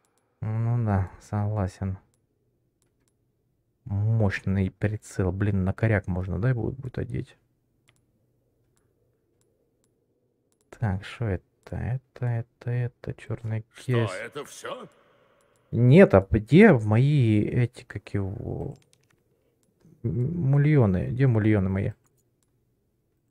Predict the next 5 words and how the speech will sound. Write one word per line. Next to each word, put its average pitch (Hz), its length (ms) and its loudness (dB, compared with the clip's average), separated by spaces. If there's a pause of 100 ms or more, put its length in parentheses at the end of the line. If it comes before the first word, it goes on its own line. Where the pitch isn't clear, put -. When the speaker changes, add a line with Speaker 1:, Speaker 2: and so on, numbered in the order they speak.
(540)
Speaker 2:
Драгоценности 120 1500 -14
не, 147 180 -12
спасибо. - 760 -18 (1400)
Speaker 1:
Тю, 214 580 6 (440)
тю, 143 520 -2